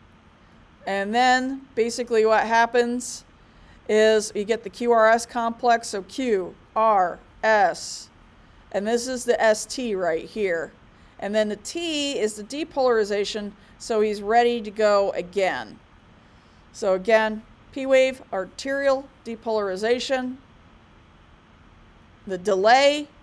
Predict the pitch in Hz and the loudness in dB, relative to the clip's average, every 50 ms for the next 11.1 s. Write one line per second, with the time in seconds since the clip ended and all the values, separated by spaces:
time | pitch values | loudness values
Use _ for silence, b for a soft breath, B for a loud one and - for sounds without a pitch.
0 | - - 196 185 - 196 185 - - 220 226 240 233 220 247 254 240 247 247 254 | -10 -8 -8 -4 -2 0 0 0 0 0 0 0 -2 -4 -4 0 2 4 6 6
1 | 247 226 196 175 165 170 185 196 214 254 269 285 269 262 254 254 247 233 240 233 | 4 4 0 -4 -4 -8 -8 -6 -6 -4 -2 -2 -2 0 0 -2 0 2 2 2
2 | 226 - 214 240 233 208 180 147 - - - 190 190 190 208 196 - 175 190 - | 2 0 -2 -4 -4 -2 -2 -4 -6 -4 -4 -2 -2 0 0 0 0 -2 -4 -2
3 | 214 196 233 277 277 - - - 294 302 339 349 339 - 294 277 277 277 277 269 | -2 0 0 -2 -6 -10 -10 -10 -8 -6 -6 -8 -8 -6 -6 -6 -4 -4 -6 -8
4 | 269 b b b b - - 202 196 190 190 - 240 247 269 285 262 - - - | -10 b b b b -14 -12 -10 -8 -10 -6 -2 0 0 0 0 -2 -6 -10 -12
5 | - - - - - - - - - - 240 240 247 240 240 226 214 - - 185 | -16 -20 -20 -20 -20 -20 -20 -10 0 2 4 4 4 4 2 -2 -6 -6 -8 -14
6 | 175 165 165 208 196 208 240 240 - - - 247 254 247 233 208 202 196 196 190 | -18 -8 -4 -2 -2 -2 -2 -4 -8 -4 -2 0 0 2 0 0 0 -2 -4 -8
7 | 180 175 - - 226 220 226 220 220 226 247 269 254 254 - - 220 202 190 180 | -10 -12 -10 -8 -4 0 2 4 4 4 4 2 0 -2 -6 -6 -4 -4 -4 -4
8 | - 190 175 175 160 165 - - - b b b b b b b b - 180 175 | -2 0 0 0 0 -2 -6 -12 -14 b b b b b b b b -20 -10 -4
9 | 185 196 233 285 339 370 370 - - 349 320 302 262 202 214 262 277 262 - 262 | 0 2 2 4 2 2 0 -2 -2 0 0 0 -2 -4 -6 -6 -6 -6 -4 -4
10 | 254 - 226 240 254 254 254 - 269 240 208 - - 180 170 185 226 226 175 - | -4 0 2 2 2 2 0 0 2 2 2 0 -2 -4 -2 -2 -2 -2 -4 -8
11 | - - | -12 -16